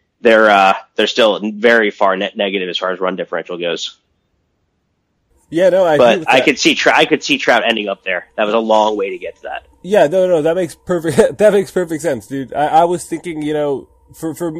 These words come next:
Speaker 2: for, I bet you for, for Mike Trout, it would be nice to go back to the East Coast, and, and what better place than Philly and, and around his hometown, and, and, and, and that, that wouldn't surprise me, man. And that would probably be good for the Phillies to bring a little bit more buzz, a big name, and, and, and get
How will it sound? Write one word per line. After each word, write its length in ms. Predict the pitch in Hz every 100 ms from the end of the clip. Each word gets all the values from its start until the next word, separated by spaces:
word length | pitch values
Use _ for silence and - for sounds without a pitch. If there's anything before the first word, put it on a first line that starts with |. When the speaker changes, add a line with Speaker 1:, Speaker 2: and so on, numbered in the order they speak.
| -
Speaker 2:
for, 220 | 131 147 -
I 80 | 165
bet 180 | 180 180
you 80 | 190
for, 220 | 170 139
for 160 | 170 151
Mike 280 | 147 170
Trout, 280 | 156 180 180
it 20 |
would 140 | 160 143
be 80 | 147
nice 240 | 156 151
to 80 | 147
go 160 | 147
back 160 | 151 147
to 80 | 147
the 100 | 143
East 220 | 151 -
Coast, 320 | 143 135 -
and, 120 | 131 - - -
and 180 | 143 139
what 360 | 139 131 143 139
better 160 | 147
place 260 | 139 147 120
than 100 | 131
Philly 380 | - 135 123 123
and, 100 | 113
and 220 | 123 123
around 240 | 123 120
his 140 | 117 -
hometown, 480 | 120 113 120 113 110
and, 340 | 110 101 87
and, 140 | 117
and, 320 | 113 117 107 110
and 240 | 123 117 _ -
that, 180 | 151
that 140 | 156 170
wouldn't 160 | 185
surprise 360 | - 180 185 156
me, 60 | 135
man. 240 | 131 131 - - -
And 120 | 143
that 120 | 160
would 80 | 208
probably 280 | 220 220 226
be 200 | 190 220
good 180 | 202 196
for 100 | 220
the 80 | 202
Phillies 360 | 220 196 123
to 100 | -
bring 380 | 143 185 160 143
a 100 | -
little 180 | 165 185
bit 100 | 180
more 160 | 185 190
buzz, 400 | 147 175 180 131
a 60 |
big 180 | 127 170
name, 360 | 160 160 170 147
and, 100 | 143
and, 180 | 143 143
and 320 | 143 139 123
get 220 | 156 156